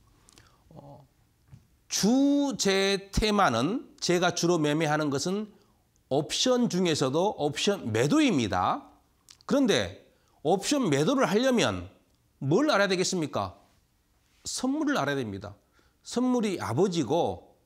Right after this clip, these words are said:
이제 옵션은 추종하는 아들, 뭐 아들 간에 위야, 뭐 주인과 강아지 그런 관계, 선물이 주인이라 그러면 옵션은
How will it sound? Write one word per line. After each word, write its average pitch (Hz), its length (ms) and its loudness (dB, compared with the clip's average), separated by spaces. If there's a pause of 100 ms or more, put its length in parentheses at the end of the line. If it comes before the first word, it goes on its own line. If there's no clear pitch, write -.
(800)
이제 120 440 -4 (1300)
옵션은 139 680 -2 (420)
추종하는 165 540 -6
아들, 113 440 -6 (380)
뭐 98 320 -12 (960)
아들 131 200 -8
간에 110 260 -6
위야, 143 480 0 (480)
뭐 113 100 -6
주인과 208 880 0 (960)
강아지 139 440 0
그런 156 240 -2
관계, 110 480 -6 (360)
선물이 220 800 0 (360)
주인이라 180 420 0
그러면 123 420 -2
옵션은 170 460 -4